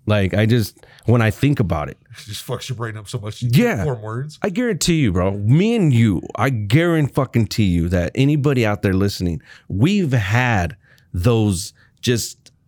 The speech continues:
Speaker 1: maniacal fucking thoughts of just grotesque, sh-, like, just torture or anything going on with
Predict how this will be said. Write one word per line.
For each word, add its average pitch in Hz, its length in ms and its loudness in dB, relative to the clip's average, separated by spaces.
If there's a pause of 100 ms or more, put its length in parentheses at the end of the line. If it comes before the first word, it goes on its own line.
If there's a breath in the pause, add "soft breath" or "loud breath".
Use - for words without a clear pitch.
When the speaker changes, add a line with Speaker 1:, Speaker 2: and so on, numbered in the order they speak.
(140)
Speaker 1:
maniacal 110 800 2
fucking 110 540 -2
thoughts - 680 -4
of 104 140 0
just 92 340 -4 (100)
grotesque, 110 1000 -2 (460 loud breath)
sh-, - 260 -10 (120)
like, 101 300 2
just 104 360 0 (200)
torture 117 680 0
or 101 260 0
anything 160 460 0
going 120 340 2
on 107 320 2
with 104 260 -2